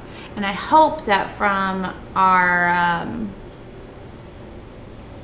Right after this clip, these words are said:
membership at Makerspace, we can start making the rounds here, and that will alleviate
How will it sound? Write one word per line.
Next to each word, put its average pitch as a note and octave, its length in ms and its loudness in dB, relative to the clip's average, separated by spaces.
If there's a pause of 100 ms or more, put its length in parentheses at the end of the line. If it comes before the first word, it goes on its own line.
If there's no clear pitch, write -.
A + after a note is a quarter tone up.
(440)
membership A3+ 440 2
at G3+ 100 0
Makerspace, G3 720 0
we G3 120 -6
can F#3+ 160 -4
start F#3+ 260 0
making F#3+ 300 -4
the F3+ 80 -2
rounds F3 340 -2
here, G3+ 580 2 (320)
and F#3 200 -4
that F3 260 2
will E3+ 380 0
alleviate F3 960 0